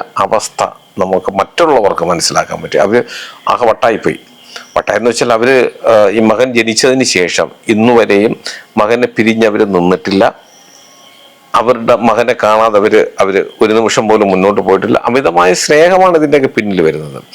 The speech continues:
പക്ഷെ മകൻ ജീവി-, കല്യാണം കഴിച്ച് ജീവിച്ചപ്പോഴത്തേക്ക് ആ ഭാര്യ സ്നേഹിക്കുന്നതും ഈ സ്ത്രീക്ക് കാണാൻ പറ്റുന്നില്ല. അതുകൊണ്ട് അവര് ചെയ്തു വെച്ചതാണ്. പക്ഷെ മകൻ എന്ത് ചെയ്തു എന്ന് വെച്ചാൽ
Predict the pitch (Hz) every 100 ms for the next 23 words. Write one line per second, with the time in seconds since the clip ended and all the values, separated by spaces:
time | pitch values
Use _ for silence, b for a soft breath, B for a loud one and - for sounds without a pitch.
0 | B B B - 135 110 131 123 120 127
1 | 131 120 120 110 120 127 127 123 127 107
2 | 113 113 123 120 110 113 110 107 107 107
3 | 113 113 117 127 147 175 131 110 139 120
4 | 127 - - - 101 95 147 - - B
5 | B B B - 107 98 87 87 - -
6 | - - - 113 131 135 131 131 123 127
7 | 123 117 101 - - - - 107 101 101
8 | 101 131 135 117 117 107 107 104 101 110